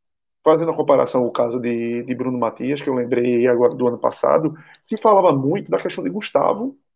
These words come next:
com o Florentino. Que Florentino chegou, as pessoas falavam e Gustavo não dava,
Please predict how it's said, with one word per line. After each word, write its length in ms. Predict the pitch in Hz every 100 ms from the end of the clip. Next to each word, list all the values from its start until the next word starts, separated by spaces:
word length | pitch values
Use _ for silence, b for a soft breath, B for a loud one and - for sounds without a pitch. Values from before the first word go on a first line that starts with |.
| _ -
com 140 | 208
o 40 | -
Florentino. 580 | 240 226 151 127 107 - _ _ _ _ _ _ _
Que 80 | 214
Florentino 400 | 202 196 180 139
chegou, 560 | - 151 127 120 190 - _ _
as 140 | - -
pessoas 260 | 202 147
falavam 400 | - 147 165 226 -
e 60 |
Gustavo 400 | 196 214 - 175
não 140 | 202 165
dava, 260 | 160 190